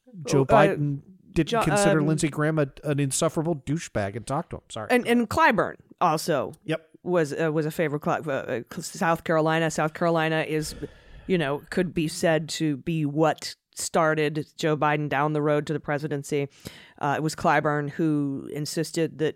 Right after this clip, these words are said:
Speaker 2: uh, Biden promised to nominate a black woman to the Supreme Court, and he almost forgot during that <laughs> second debate. He
Speaker 1: <laughs>
Speaker 2: threw it in there in the closing statements. Um, and so, you know, that, nobody, you know, so th-, that's kind of where that whole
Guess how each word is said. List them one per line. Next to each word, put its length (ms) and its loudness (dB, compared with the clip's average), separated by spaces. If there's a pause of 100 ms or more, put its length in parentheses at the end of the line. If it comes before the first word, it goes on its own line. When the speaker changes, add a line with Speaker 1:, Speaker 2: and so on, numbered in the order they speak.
Speaker 2:
uh, 300 -10
Biden 420 -2
promised 540 -2
to 80 -4
nominate 320 -2
a 40 -2
black 220 -2
woman 140 -2
to 40 0
the 60 -6
Supreme 380 -4
Court, 260 0
and 60 -2
he 80 0
almost 260 0
forgot 540 0
during 240 2
that 180 -2
<laughs> 120 -2
second 240 -2
debate. 500 4
He 340 0
Speaker 1:
<laughs> 100 4
Speaker 2:
threw 220 6
it 80 4
in 120 4
there 140 4
in 100 2
the 180 0
closing 400 2
statements. 500 0 (640)
Um, 520 4 (300)
and 220 4
so, 800 4 (260)
you 200 -4
know, 200 2
that, 300 2 (720)
nobody, 540 0
you 100 0
know, 240 -2 (800)
so 300 0
th-, 300 -12
that's 320 0
kind 160 2
of 80 2
where 240 2
that 220 0
whole 500 0